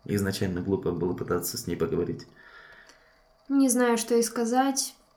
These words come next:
Speaker 2: Ты мастер всё испортить.
Speaker 1: Мне тут одна штука показалась странной.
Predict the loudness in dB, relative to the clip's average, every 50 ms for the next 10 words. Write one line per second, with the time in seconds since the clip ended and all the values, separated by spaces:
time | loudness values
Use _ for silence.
0 | _ _ _ _ _ _ _ _ _ _ _ _ _ _ _ _ 0 4 6 8
1 | 8 8 8 6 4 2 -2 -2 -2 -2 -2 0 2 0 0 0 -2 -2 -2 -2
2 | -4 -6 -10 -10 -8 -10 -12 -12 -16 _ -20 -20 -20 -14 -14 -10 -8 -6 -6 -6
3 | -8 -10 -14 -18 -20 _ _ _ _ _ _ _ _ _ _ _ _ _ _ _
4 | _ _ -18 _ -10 -6 -2 -2 0 0 0 -2 0 0 0 2 4 2 4 2
5 | 2 2 2 0 0 0 0 0 0 0 0 0 0 -2 -2 -6 -6 -4 -6 -6